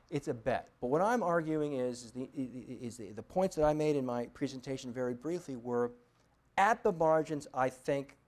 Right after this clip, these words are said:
that having this leverage to shape, uh, how cooperation emerges today, having this leverage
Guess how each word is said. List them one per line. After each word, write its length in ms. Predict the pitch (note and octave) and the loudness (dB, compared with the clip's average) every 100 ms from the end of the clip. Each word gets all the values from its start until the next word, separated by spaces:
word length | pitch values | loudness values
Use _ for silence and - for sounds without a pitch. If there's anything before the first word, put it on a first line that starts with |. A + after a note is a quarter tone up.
| - | -6
that 180 | B2 A#2 | -2 -2
having 480 | - E3+ F#3 G#3 F3 | -2 0 2 2 0
this 180 | D#3 - | -2 0
leverage 380 | C3+ C3 C3 B2+ | 2 4 2 -4
to 120 | C3+ | -8
shape, 540 | - - F3 F3 F3 - _ _ _ | -8 -4 4 4 2 -6 _ _ _
uh, 140 | A#2+ A2+ | -2 -2
how 260 | A2 E3 | 2 2
cooperation 800 | F#3+ E3+ D3 C#3+ C#3 C3 B2+ - | 4 4 6 6 4 0 0 -4
emerges 380 | B2+ B2 A#2 A2+ - | -2 -2 -2 -8 -18
today, 460 | - A2 G#2 G2+ G#2 _ _ _ | -8 -6 -4 -8 -14 _ _ _
having 320 | - G3 G#3 | 0 2 2
this 220 | F#3 D3 | 0 0
leverage 560 | D3 D3 C#3 C#3 C3+ - | 4 4 4 2 0 -4